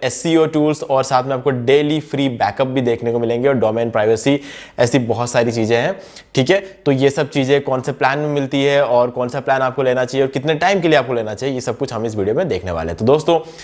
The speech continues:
इससे पहले एक वीडियो को स्टार्ट करें, आप जल्दी करें चैनल को सब्सक्राइब और बेल आइकन को प्रेस, ताकि जब भी मैं कोई वीडियो अपलोड करूं, उसका नोटिफिकेशन सबसे पहले आपको मिले। तो दोस्तों, चलिए शुरू करते हैं। ओके गाइस, तो डिस्क्रिप्शन में दिए गए डिस्काउंट लिंक पे आप जैसे ही क्लिक करेंगे तो आप पहुंच जाएंगे इस वेबसाइट पर, जो कि है bluehost dot in।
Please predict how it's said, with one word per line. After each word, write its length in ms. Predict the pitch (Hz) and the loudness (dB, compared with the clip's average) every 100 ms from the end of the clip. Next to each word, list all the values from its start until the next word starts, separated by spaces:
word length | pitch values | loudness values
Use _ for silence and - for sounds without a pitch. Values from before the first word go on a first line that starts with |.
| - | -8
इससे 160 | 139 151 | -2 2
पहले 160 | 143 143 | 2 2
एक 60 | |
वीडियो 160 | 139 135 | 2 0
को 60 | |
स्टार्ट 320 | 123 156 165 165 | 0 2 2 2
करें, 160 | 175 | 0
आप 80 | 170 | 0
जल्दी 240 | 139 135 143 | -2 -2 -2
करें 140 | 131 | -2
चैनल 140 | 127 | -4
को 80 | 120 | -4
सब्सक्राइब 540 | 113 110 - 180 180 127 | -8 -8 0 2 2 0
और 120 | 120 | -2
बेल 120 | 110 | -2
आइकन 200 | 113 - | -2 -4
को 100 | 117 | -4
प्रेस, 320 | - 226 233 - - - - | 0 0 -2 -12 -20 -6 0
ताकि 180 | 127 123 | 2 2
जब 140 | 131 | 0
भी 80 | 131 | 0
मैं 120 | 131 | 0
कोई 120 | 127 | 0
वीडियो 200 | 123 120 | 2 2
अपलोड 160 | 110 147 | 0 0
करूं, 100 | 233 | -2
उसका 120 | 151 | -2
नोटिफिकेशन 460 | 110 101 101 - 190 | -2 -2 -2 -2 -2
सबसे 280 | 117 - | -2 -4
पहले 240 | 95 95 156 254 - - - - | 0 2 2 0 -6 -20 -20 -6
आपको 260 | 101 95 80 | -4 -4 -8
मिले। 180 | 73 76 | -14 -8
तो 100 | 95 | 0
दोस्तों, 420 | 131 139 147 147 - - _ - | 0 2 2 0 -4 -20 _ -4
चलिए 200 | 113 107 | -2 -2
शुरू 200 | 95 85 | -4 -8
करते 260 | 69 - | -10 -16
हैं। 140 | 50 - - _ _ - | -18 -18 -20 _ _ -2
ओके 180 | 120 120 | 2 6
गाइस, 280 | 135 170 - | 4 2 2
तो 120 | 127 | 4
डिस्क्रिप्शन 480 | 123 117 - 143 139 | 4 2 2 2 2
में 100 | 139 | 4
दिए 160 | 127 123 | 4 4
गए 100 | 127 | 4
डिस्काउंट 360 | 120 - 127 | 2 2 2
लिंक 140 | 123 113 | 2 4
पे 60 | |
आप 100 | 120 | 2
जैसे 180 | 117 113 | 2 0
ही 60 | 127 | 2
क्लिक 160 | 123 | 2
करेंगे 200 | - 120 120 | 4 4 4
तो 80 | |
आप 120 | 117 113 | 2 4
पहुंच 160 | 113 | 4
जाएंगे 220 | 110 104 | 4 4
इस 100 | 104 | 2
वेबसाइट 320 | 107 - 127 120 | 0 0 2 2
पर, 120 | 117 | 2
जो 140 | 113 | 0
कि 120 | 110 | 2
है 80 | 131 | 4
bluehost 560 | 131 101 95 120 131 92 | 4 2 4 4 2 0
dot 260 | 92 - | 0 0
in। 120 | 90 | -6